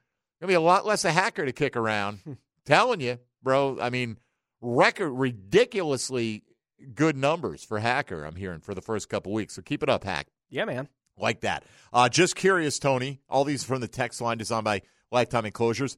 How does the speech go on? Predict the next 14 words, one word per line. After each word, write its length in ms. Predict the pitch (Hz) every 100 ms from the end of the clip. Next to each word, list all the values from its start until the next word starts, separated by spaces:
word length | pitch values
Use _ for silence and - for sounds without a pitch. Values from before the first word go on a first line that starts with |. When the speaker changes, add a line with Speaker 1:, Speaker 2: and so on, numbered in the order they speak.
| _ _ -
Speaker 1:
Would 100 | 139
you 60 |
take 240 | 135 175 156
a 40 |
flyer 440 | - 156 160 160 -
on 280 | 143 135 131
Marquez 400 | 139 135 151 -
Valdez-Scantling 1040 | 139 139 135 - - - 233 131 117 101
on 80 | 113
a 40 |
one-year 340 | 113 120 117 104
prove-it 440 | - 131 98 -
contract? 540 | 117 98 80 80 - - _ _ _ _ _ _
Speaker 3:
Mm. 280 | 127 139 131